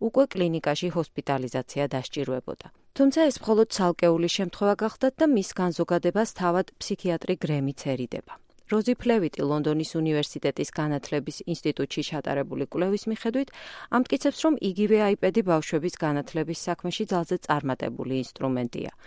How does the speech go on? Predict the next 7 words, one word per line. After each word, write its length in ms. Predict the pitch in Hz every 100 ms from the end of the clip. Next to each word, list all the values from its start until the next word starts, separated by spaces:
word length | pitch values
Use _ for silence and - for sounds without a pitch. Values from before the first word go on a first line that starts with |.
| - - 233
მან 100 | 254
ექსპერიმენტი 640 | 233 - 220 208 202 190 226
საბავშვო 540 | 196 156 156 - 175
ბაღებში 500 | 156 143 151 - 233 233 - - -
და 60 | 302
დაწყებით 500 | 185 160 143 135 -
კლასებში 500 | - 135 - - -